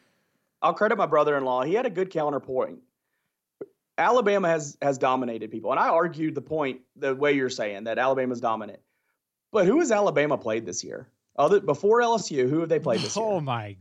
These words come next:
Speaker 2: gosh.
Speaker 1: But who have they played this year?
Speaker 2: Texas A and M.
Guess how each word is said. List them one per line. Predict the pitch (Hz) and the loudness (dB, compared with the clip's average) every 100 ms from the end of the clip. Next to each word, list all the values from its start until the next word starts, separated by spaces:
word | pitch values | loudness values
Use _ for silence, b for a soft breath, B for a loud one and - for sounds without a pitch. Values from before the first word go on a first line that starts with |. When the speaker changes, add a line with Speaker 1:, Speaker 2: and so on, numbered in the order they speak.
| 104 | -2
Speaker 2:
gosh. | 131 127 131 117 92 87 - - - _ | 4 6 6 6 0 -8 -12 -12 -16 _
Speaker 1:
But | 190 180 | 2 4
who | 262 | 4
have | 233 247 | 4 2
they | 214 | 0
played | 190 208 196 | -2 -4 -6
this | 123 | -12
year? | - 101 - _ | -16 -20 -20 _
Speaker 2:
Texas | - 123 - 131 | 2 2 4 2
A | 135 131 | 4 4
and | 127 | 4
M. | 127 131 131 131 131 135 | 4 4 4 4 2 -4